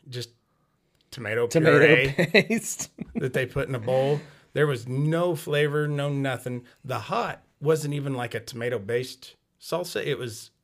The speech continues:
Speaker 1: orangey goop, and it was hot. I'll
Speaker 2: Mm-hmm.
Speaker 1: give 'em that. But it was like a spicy bowl of melted condoms.
Speaker 2: <laughs>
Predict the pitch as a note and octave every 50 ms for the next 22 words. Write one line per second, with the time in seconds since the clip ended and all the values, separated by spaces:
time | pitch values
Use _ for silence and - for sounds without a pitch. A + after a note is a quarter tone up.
0 | _ C#3+ C#3+ D3+ F3 E3 D3 D3+ D#3 C3+ A#2 A2 A2 A#2+ C#3 F3 F3 - _ _
1 | _ _ _ _ _ - D3+ D#3 D3+ - C#3+ B2+ A2 - - A#2+ C3+ D3 D#3+ F#3
2 | - - _ _ _ _ _ _ _ - C3+ D3 E3 F3+ G#3 D3+ E3+ D#3 C#3+ C#3
3 | C3 C3+ D3+ G3+ - - _ _ _ _ _ - C#3 D3 D3+ D3+ - D3 C#3 B2
4 | C3+ C3+ C#3+ C#3+ - - - B2+ A#2+ A2+ G#2+ - - - _ C3+ D3+ E3 D#3+ -
5 | C#3+ C3 A#2+ B2+ C#3 C#3 C#3 C3 G#2+ G2+ G#2+ A2+ A#2+ B2+ C3 B2+ - - A2+ A2+
6 | - - A2 G#2 G#2 G2+ F#2+ F2+ E2+ - - D3 - -